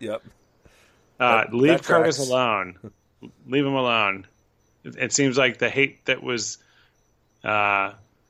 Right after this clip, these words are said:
Speaker 2: bestowed upon him by Mets fans this year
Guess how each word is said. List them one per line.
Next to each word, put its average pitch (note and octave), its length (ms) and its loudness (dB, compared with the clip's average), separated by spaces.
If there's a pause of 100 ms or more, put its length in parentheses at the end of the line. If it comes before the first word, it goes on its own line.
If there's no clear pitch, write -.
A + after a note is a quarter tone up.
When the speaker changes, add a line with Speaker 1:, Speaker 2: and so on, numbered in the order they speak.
(760)
Speaker 2:
bestowed C#3 480 2
upon A#2 340 0
him A2+ 160 -6
by A2 160 2
Mets A2 240 -4
fans F#2+ 320 -8
this G2 240 -8
year G2 340 0